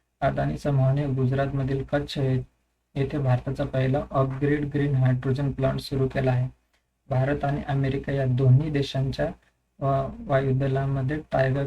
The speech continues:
क्लॉ नामक संयुक्त युद्ध सराव पार पडला. वार्षिकी खिरगाम एसला महोत्सव श्रीलंकेत सुरू झाला. डॉक्टर एस मुक्कमाला यांची अमेरिकन मेडल, मेडिकल असोसिएशनचे अध्यक्ष म्हणून निवड झाली.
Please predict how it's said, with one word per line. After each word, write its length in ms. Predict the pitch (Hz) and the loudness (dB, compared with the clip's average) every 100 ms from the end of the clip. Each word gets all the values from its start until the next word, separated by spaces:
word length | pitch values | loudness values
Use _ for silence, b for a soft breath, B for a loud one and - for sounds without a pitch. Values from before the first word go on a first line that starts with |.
| - | -2
क्लॉ 180 | 139 135 | -2 0
नामक 380 | 135 135 143 | 0 0 -2
संयुक्त 500 | - 135 131 131 - | -4 0 0 -2 -4
युद्ध 300 | 143 139 131 | -2 0 0
सराव 340 | 127 135 131 131 | 0 0 0 0
पार 220 | 135 127 | 0 -2
पडला. 400 | - 127 127 185 - _ _ _ - | 0 0 0 -2 -8 _ _ _ 0
वार्षिकी 540 | 135 131 - 143 151 143 | 2 2 -2 -4 -4 -4
खिरगाम 500 | 147 139 135 139 139 | -2 0 0 0 0
एसला 480 | 135 135 143 135 | -2 -4 -2 -2
महोत्सव 440 | 139 135 131 - 135 | 0 -2 -2 -4 -4
श्रीलंकेत 600 | - 147 135 135 135 139 | -4 -6 -2 -2 -2 -4
सुरू 280 | 131 135 135 | -4 -2 0
झाला. 300 | 131 131 - - _ _ _ _ _ _ _ _ _ _ _ _ _ _ _ _ _ _ 147 | 0 0 -4 -8 _ _ _ _ _ _ _ _ _ _ _ _ _ _ _ _ _ _ -4
डॉक्टर 400 | 147 - 147 147 - | -4 -2 -2 -2 -2
एस 320 | 147 147 - - | -2 -2 -8 -4
मुक्कमाला 640 | 147 147 151 147 135 139 - _ - | -4 -4 -2 -2 0 -2 -4 _ -6
यांची 280 | 139 135 139 | -4 -2 0
अमेरिकन 480 | 139 139 135 147 143 | 0 0 -2 -2 -2
मेडल, 440 | 139 135 131 139 - b b b - | 0 -2 -2 -4 -8 b b b -4
मेडिकल 400 | 139 139 147 143 | -2 0 0 0
असोसिएशनचे 1120 | 131 143 131 135 135 139 - _ _ _ - | 0 -2 -4 -4 -4 -6 -10 _ _ _ -2
अध्यक्ष 380 | 139 131 135 - | 0 0 -2 -2
म्हणून 240 | 143 135 135 | -2 -2 -2
निवड 280 | 131 131 | -2 -2
झाली. 260 | 131 131 | -2 -2